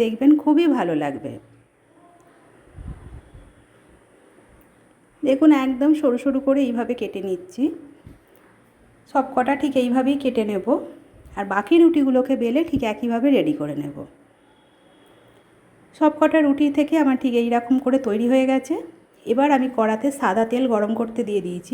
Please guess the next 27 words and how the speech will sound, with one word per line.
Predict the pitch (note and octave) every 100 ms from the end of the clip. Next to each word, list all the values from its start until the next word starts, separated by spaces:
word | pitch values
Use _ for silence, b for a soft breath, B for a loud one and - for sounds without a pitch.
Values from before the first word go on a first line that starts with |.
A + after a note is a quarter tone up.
| D4+ C#4
তেলটা | G#3 G3+ A#3+ F4 - B B B B
খুব | - C#4+ A#3+
বেশি | D#4+ D#4+ E4
গরম | A3+ G#3+ G3+ E3+
করব | D#3 D#3 D3+
না, | F#3
মিডিয়াম | B3 B3 D#4 E4+ B3+
গরম | A#3+ C4 C#4
করে | A3+ D4 A#4+ B B B B
তারপর | B3+ A#3 C4+ C4+
আমি | B3 C#4 A#3+
এর | A3
মধ্যে | A3 - F#4 - - A#3
এগুলোকে | A3+ A#3 C#4+ G3
দিয়ে | D#3+ D3
দেব। | C#3 C#3+ - - _ - - b b b -
আর | A3
আমি | A#3 B3
মিডিয়াম | A#3+ A#3 D4 C#4+
আঁচে | C#4 C4+ A#3+
ভাজবো। | G#3 - F#3+ D4 - B B B B B B _ _ _ -
খুব | F4 D#4
হাই | C#4 B3+
হিটে | C4 C#4+ C#4
ভাজলে | B3+ A3+ A#3+ D4 D#4+
ভিতরটা | C4 A#3 - C#4
কাঁচা | A#3+ A#3